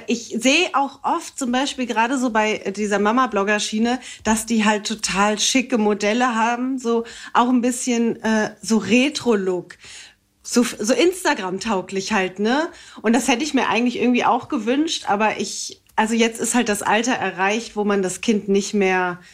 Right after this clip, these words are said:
insta-tauglich gestalten kann, <laughs> wie eine Plakatwand. Das ist vorbei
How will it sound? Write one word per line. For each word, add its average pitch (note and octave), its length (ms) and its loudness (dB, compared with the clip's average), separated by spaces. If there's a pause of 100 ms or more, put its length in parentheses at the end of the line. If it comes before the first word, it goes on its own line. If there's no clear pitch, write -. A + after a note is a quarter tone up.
(240)
insta-tauglich F#3 1080 -2
gestalten F#3 560 2
kann, E3+ 440 -2
<laughs> - 60 -20
wie A#3 400 2
eine A#3 140 4
Plakatwand. F#3+ 800 -2
Das F#3 120 -8
ist - 260 -6
vorbei G#3 520 2